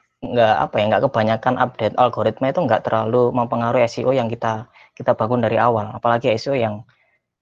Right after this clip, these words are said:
yang secara umum nggak, nggak melanggar ya, nggak melanggar etika dari Google. Kalau pengen yang hard level, sebenarnya S E O itu ada dua, teman-teman. S E O yang, yang white hat sama black hat. White hat itu kita menerapkan yang akan kita pelajari s-,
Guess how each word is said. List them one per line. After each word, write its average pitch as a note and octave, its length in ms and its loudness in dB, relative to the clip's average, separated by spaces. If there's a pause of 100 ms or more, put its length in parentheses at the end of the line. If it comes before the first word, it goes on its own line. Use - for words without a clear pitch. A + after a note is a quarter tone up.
(140)
yang A2 160 0
secara A2+ 320 0
umum C3 320 2
nggak, G#2 160 0 (240)
nggak G2+ 160 -4
melanggar A#2 480 2
ya, G#2 240 -10 (160)
nggak G#2+ 160 0
melanggar G#2 640 -2
etika A2+ 320 -2
dari G#2 160 -2
Google. A2 400 -6 (1400)
Kalau D3 220 4
pengen D#3 260 2
yang C#3 480 2
hard - 220 -2
level, G#2 500 2
sebenarnya A#2+ 320 -2
S - 140 -8
E - 20 -2
O C3+ 80 0
itu D#3 160 0
ada A2 160 2
dua, A#2+ 160 4
teman-teman. G#2 320 -4 (240)
S A2+ 240 -8
E A#2+ 80 -2
O B2 80 2
yang, G#2+ 400 -2 (400)
yang G#2+ 160 0
white A2 240 2
hat A#2+ 160 0
sama A2+ 480 -4
black G#2 160 -2
hat. - 240 -4 (320)
White G#2+ 240 4
hat A#2+ 160 -2
itu C#3+ 160 -2
kita C3 160 -2
menerapkan A#2+ 800 0 (160)
yang A2 160 -2
akan A2+ 160 -2
kita A2 160 0
pelajari A2+ 400 0
s-, - 160 -20